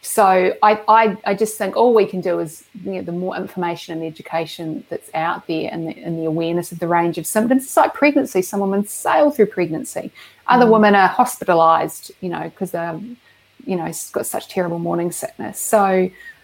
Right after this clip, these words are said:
Speaker 1: um, you know, there's, there's, and the, and ag-, and again,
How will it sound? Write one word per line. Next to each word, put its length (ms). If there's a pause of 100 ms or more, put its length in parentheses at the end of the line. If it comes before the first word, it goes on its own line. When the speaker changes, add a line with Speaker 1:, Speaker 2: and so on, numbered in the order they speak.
(180)
Speaker 1:
um, 680 (180)
you 100
know, 120
there's, 220 (100)
there's, 300
and 200
the, 160
and 120
ag-, 200
and 140
again, 720